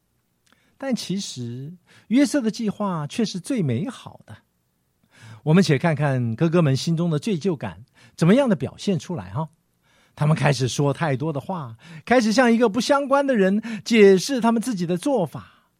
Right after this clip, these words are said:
我们来看第十九节哈，他们就挨近约瑟的家宰，在屋门口和他说话，说：“我主啊，我们头次下来，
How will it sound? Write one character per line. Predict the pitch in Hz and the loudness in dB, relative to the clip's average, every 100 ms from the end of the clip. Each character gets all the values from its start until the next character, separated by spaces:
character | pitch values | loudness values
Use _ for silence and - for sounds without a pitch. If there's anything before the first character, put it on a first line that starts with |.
| _ _ _ | _ _ _
我 | 123 | -4
们 | 131 | -2
来 | 131 | -2
看 | 139 117 | -2 -4
第 | 127 | -6
十 | - | -8
九 | 113 92 | -10 -10
节 | - 98 | -10 -12
哈， | 117 110 _ _ _ _ _ _ | -12 -16 _ _ _ _ _ _
他 | - 262 | 2 4
们 | |
就 | 240 196 | 6 4
挨 | 202 240 | 2 0
近 | 214 262 190 151 165 | 0 0 0 0 2
约 | 226 233 | 2 2
瑟 | 262 175 | 2 0
的 | 123 | 0
家 | 214 202 | -2 -4
宰， | - 110 - _ _ _ _ | -4 -8 -10 _ _ _ _
在 | 190 175 | 2 4
屋 | 220 | 4
门 | 233 202 | 4 4
口 | 165 104 | 2 -4
和 | - 120 | -4 -10
他 | 123 120 | -8 -8
说 | - 156 156 | -6 -8 -8
话， | - 180 90 _ | -10 -14 -16 _
说 | - 160 147 143 _ _ _ | -6 -2 -2 -6 _ _ _
：“我 | 175 202 | 2 2
主 | 147 98 | 2 -8
啊， | 92 _ _ _ _ _ | -14 _ _ _ _ _
我 | 202 | 2
们 | 277 | 4
头 | 233 180 214 | 4 2 0
次 | - 208 | -2 -4
下 | 254 202 | -4 -4
来， | 143 131 | -4 -6